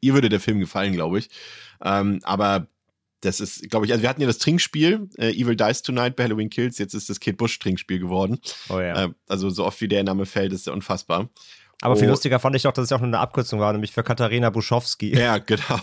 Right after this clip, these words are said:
Speaker 1: <laughs> Ja, aber was soll ich sagen, ich überlasse dir auch gleich das Wort. Äh, ich bin da auch irgendwann geistig auch wirklich ausgestiegen aus dem Film, aber ich will noch kurz das anmerken, was ich anzumerken hab, ist, dass der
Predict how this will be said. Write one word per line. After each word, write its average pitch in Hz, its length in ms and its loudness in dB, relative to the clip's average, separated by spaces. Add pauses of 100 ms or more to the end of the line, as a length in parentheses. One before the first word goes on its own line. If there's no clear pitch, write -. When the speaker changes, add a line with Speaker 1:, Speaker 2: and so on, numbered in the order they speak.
(240)
Speaker 1:
<laughs> - 0 - (1200)
Ja, 90 100 0
aber 107 140 2
was 107 120 2
soll 113 100 2
ich - 40 0
sagen, 117 180 0
ich 110 80 -6
überlasse 110 300 2
dir 120 160 6
auch 117 60 2
gleich 110 180 0
das - 180 -10
Wort. 104 260 2
Äh, 98 220 2
ich 95 120 -6
bin 107 140 0
da 98 60 2
auch 95 80 -2
irgendwann 101 340 -2
geistig 95 400 -2
auch 92 100 -2
wirklich 98 240 -4
ausgestiegen 92 520 -2
aus 85 120 -4
dem 92 140 -2
Film, 98 280 -2
aber 92 140 0
ich - 120 -6
will 98 100 -2
noch 92 100 -2
kurz - 280 -6
das - 180 -2
anmerken, 92 380 0
was 90 140 -4
ich 67 80 -6
anzumerken 92 380 -4
hab, 101 160 -2 (380)
ist, - 360 -2
dass 98 140 -2
der 101 300 0